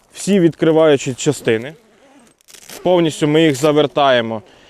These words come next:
І у нас повністю вся зона провітрюється. Ця частина відкривається, ця також відкривається. І ось наш другий вхід. Ми його відкриваємо і ось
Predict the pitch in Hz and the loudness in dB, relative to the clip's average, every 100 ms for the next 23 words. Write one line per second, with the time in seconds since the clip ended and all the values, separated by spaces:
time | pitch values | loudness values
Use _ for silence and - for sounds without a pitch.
0 | _ _ _ - _ - 165 135 113 135 | _ _ _ -20 _ -2 2 2 -2 -4
1 | 147 139 160 143 135 - 120 135 131 123 | -4 -2 0 0 -2 -6 -4 0 0 0
2 | 113 120 143 208 180 160 - 131 123 - | -2 0 0 2 0 -2 -2 -8 -8 -2
3 | 220 214 180 - 165 147 143 147 143 139 | 0 0 -4 -4 -2 0 0 0 2 2
4 | 127 131 - - 185 - 180 160 151 143 | 0 -4 -6 0 2 2 -4 -6 -8 -8
5 | - 147 135 131 120 - 120 - _ _ | -2 2 4 2 0 -4 -10 -12 _ _
6 | - _ _ _ - 143 196 - - _ | -20 _ _ _ 2 4 2 -2 -14 _
7 | _ _ - - 135 165 180 - - 131 | _ _ -20 -6 -2 0 -2 -8 -16 -6
8 | 127 147 143 147 - - - - 120 - | 0 2 2 0 -4 -16 -12 -6 -6 -6
9 | - - - - - - - - - - | -18 -20 -20 -18 -20 -20 -20 -20 -20 -20
10 | - 147 147 147 131 131 127 - 175 214 | -16 -8 -4 -2 -2 -4 -4 -2 0 0
11 | 196 175 - - - 147 160 147 143 147 | 0 -4 -8 -16 -8 0 2 4 2 0